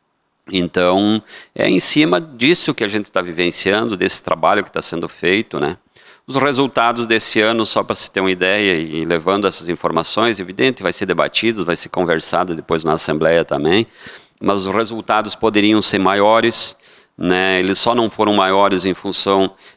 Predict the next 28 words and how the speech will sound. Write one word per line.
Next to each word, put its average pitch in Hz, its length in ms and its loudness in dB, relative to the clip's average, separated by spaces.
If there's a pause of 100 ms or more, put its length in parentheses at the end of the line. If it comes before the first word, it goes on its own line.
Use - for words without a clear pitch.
ah, 87 400 2
de 85 200 0
alguns 101 300 0
problemas 95 680 2
de 92 100 0
crédito 98 500 0
que 92 80 -2
nós 87 220 0
tivemos, 101 640 0
tanto 104 280 -2
por 101 180 0
parte 87 640 0 (420)
de, 87 240 0
de, 85 500 2
de, 82 540 2 (300)
de 87 100 -6
clientes, 127 640 0
né, 85 180 0
que 90 160 -8
a 78 40 -2
gente 85 220 -8
tem 87 200 0
que - 80 -20
fazer 82 240 -2
as 78 100 0
provisões, 95 720 0
quanto 92 400 -2
que 82 220 -2